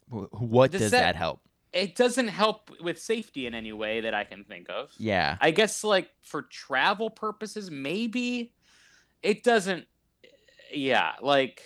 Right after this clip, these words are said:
Speaker 1: Yeah, I'm not sure I see the logic there. I, I kinda saw it as just, like, them trying to find new ways to speed up the pace of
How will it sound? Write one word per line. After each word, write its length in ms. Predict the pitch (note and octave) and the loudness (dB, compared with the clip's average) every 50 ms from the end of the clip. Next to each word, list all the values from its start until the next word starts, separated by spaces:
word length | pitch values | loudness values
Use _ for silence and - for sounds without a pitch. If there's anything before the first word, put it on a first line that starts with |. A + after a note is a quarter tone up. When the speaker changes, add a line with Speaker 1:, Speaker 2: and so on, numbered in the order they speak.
| - - | -16 -8
Speaker 1:
Yeah, 240 | - A2 G#2+ G#2 A2+ | -4 -2 0 0 2
I'm 60 | C3 | 4
not 140 | E3 F3 D#3+ | 4 4 4
sure 160 | - B2+ G#2+ | 4 4 4
I 100 | F#2 F2+ | 4 4
see 180 | - - F#2+ | 2 0 -2
the 100 | E2+ E2+ | -2 0
logic 380 | D#2 D#2+ D#2+ D#2+ D#2+ E2+ D#2+ - | 0 0 0 0 -2 -4 -6 -4
there. 320 | - E2+ E2 D#2+ D#2 D2+ - | -2 -2 0 0 0 0 2
I, 120 | C3+ C#3 B2 - - | 0 0 0 0 0
I 80 | D#3+ | 2
kinda 240 | - G#3+ F#3+ E3 C3 | 4 4 4 4 4
saw 240 | - - A#2+ A2 A2 | 4 4 4 4 4
it 80 | G#2+ | 4
as 120 | G#2 F#2+ - | 2 0 -2
just, 220 | - G#2+ G2 - | -4 -4 -2 -2
like, 200 | G#2+ F#2 E2+ - | -2 -2 -2 -2
them 260 | F2+ F2+ F2+ F#2+ G2 | -4 -2 -2 -2 -2
trying 260 | F#2+ - - F#2+ F#2+ F2 | -2 -2 -2 -2 -2 -2
to 60 | E2 | -4
find 320 | - - F#2+ F#2 F#2+ F#2 | -4 -4 -4 -2 -2 0
new 120 | F#2 F2 E2 | -2 -2 -2
ways 340 | D#2 D#2 F2 F2+ F2+ - | -2 -2 -2 -2 -2 -4
to 80 | - G2+ | -6 -8
speed 320 | - - - G2 F#2+ F2 | -8 -8 -6 -6 -4 -2
up 140 | E2+ E2+ - | -2 -4 -4
the 100 | - - | -6 -10
pace 320 | D2+ - G2 E2 D#2+ - D#2+ | -8 -6 -6 -4 -4 -6 -8
of 80 | - | -12